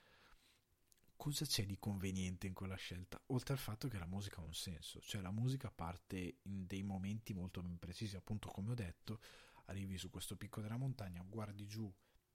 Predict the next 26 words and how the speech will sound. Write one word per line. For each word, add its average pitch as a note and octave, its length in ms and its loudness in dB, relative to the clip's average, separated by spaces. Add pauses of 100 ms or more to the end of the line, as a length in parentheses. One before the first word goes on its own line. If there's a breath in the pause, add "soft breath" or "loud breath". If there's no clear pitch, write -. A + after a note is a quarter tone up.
(140)
per G2 140 -4
vedere G2 280 -6
questa - 280 -6
base F#2+ 240 -4
dove F#2 180 -6
c'è G#2+ 160 -4
il G#2 80 -4
porto G2 560 -6 (400 loud breath)
e G#2+ 120 -4
lentamente G#2 580 0
parte, F#2 460 -6 (180)
parte G#2 380 0
dentro, G#2 360 -2 (120)
parte - 260 -4
la G#2 100 2
musica G#2 540 2
e A#2+ 120 -2
tu B2+ 100 2
devi G2 240 2
andare G2+ 320 2
giù G#2+ 280 0
e C3 80 -4
ti G#2 100 -8
accompagna A2+ 580 -2
mentre F2 240 -2
scendi. F2 540 -2